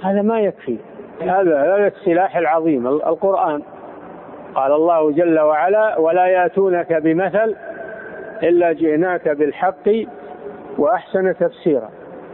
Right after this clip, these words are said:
لكن هذا يحتاج أنك تفهم القرآن على الوجه الصحيح، بأن تراجع التفاسير الصحيحة ال-، ال-، ال-، المعروفة عن السلف،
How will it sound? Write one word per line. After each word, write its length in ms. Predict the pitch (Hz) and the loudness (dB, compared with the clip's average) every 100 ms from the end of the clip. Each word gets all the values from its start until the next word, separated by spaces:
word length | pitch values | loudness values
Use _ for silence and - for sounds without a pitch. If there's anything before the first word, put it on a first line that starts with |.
| - - - - - - - - - - - - - - | -18 -18 -18 -18 -18 -18 -18 -18 -18 -18 -18 -18 -12 -6
لكن 280 | 135 151 151 | -4 -2 -2
هذا 180 | 180 | 2
يحتاج 480 | 180 165 160 233 175 | 2 0 0 0 2
أنك 220 | 147 147 147 | 2 0 0
تفهم 520 | 156 175 220 143 147 | -2 -2 -2 -2 -2
القرآن 560 | 143 - 131 120 143 127 - - - - - - - - - - - - | -2 0 0 0 0 -4 -10 -20 -20 -20 -20 -20 -20 -18 -18 -18 -18 -10
على 200 | - 131 | -4 0
الوجه 340 | 156 165 165 151 | 2 2 2 0
الصحيح، 680 | - 175 139 185 156 - - - - - - - - - - - | -2 -4 0 2 2 -2 -18 -18 -16 -16 -16 -18 -18 -16 -16 -6
بأن 260 | 139 147 151 | -2 0 0
تراجع 600 | 139 160 185 170 165 147 - | 0 2 0 0 0 0 -4
التفاسير 840 | - - 147 143 156 - 196 170 143 - - - - - - - - - | -8 -4 -2 0 -2 0 2 2 -2 -14 -16 -16 -16 -16 -16 -16 -16 -10
الصحيحة 760 | - - 156 - 185 165 151 143 - - - - - - 381 370 381 - - - - - | -10 -6 -4 0 2 2 -2 -2 -6 -18 -14 -14 -16 -16 -16 -14 -14 -16 -18 -18 -14 -4
ال-، 160 | 131 143 | 0 2
ال-، 260 | 143 151 | 4 2
ال-، 260 | 135 151 143 | 2 2 2
المعروفة 680 | 139 151 135 147 190 170 165 | 2 0 0 2 2 2 2
عن 240 | 135 147 | 0 0
السلف، 460 | 143 - 185 185 | -2 0 2 2